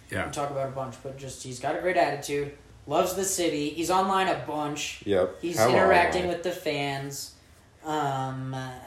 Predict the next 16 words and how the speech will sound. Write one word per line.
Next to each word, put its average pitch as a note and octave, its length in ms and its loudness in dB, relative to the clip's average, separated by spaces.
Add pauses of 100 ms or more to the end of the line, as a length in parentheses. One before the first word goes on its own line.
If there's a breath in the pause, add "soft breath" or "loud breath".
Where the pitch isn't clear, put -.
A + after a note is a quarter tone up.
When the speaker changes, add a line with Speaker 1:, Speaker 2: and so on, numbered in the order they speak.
(560)
Speaker 2:
you D3+ 80 -12
know, C3 160 -8 (280)
his C#3+ 200 -6
name D3+ 360 -2
is C#3+ 140 -4
great. C#3 320 -4
He's D3+ 180 -6
fucking B2+ 400 -2
marketable. D3+ 760 2
You F3+ 60 -8
wanna F3 200 0
talk F3 200 2
about E3 220 4
him D#3 180 0
as, D3 100 -6
like, C#3+ 220 -2